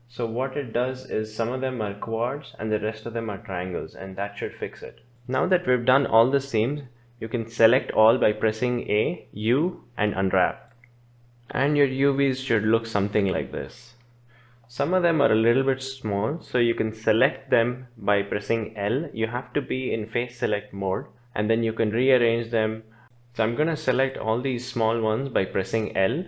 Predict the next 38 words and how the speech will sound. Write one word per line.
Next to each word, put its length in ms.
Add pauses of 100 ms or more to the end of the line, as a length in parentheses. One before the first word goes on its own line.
(540)
and 160
then 240
I'll 180
move 300
them 160
away 300
to 100
the 100
bottom. 520 (540)
So 200
that 320
gives 260
me 200
a 60
little 360
bit 160
more 260
space 640 (320)
for 360
the 120
ones 380
for 120
the 120
head 440 (280)
that 160
are 100
here. 360 (360)
So 200
I 40
se-, 400
press 340
L 340 (600)
and 180
then 260 (200)
G 260
to 120
move 320
them. 240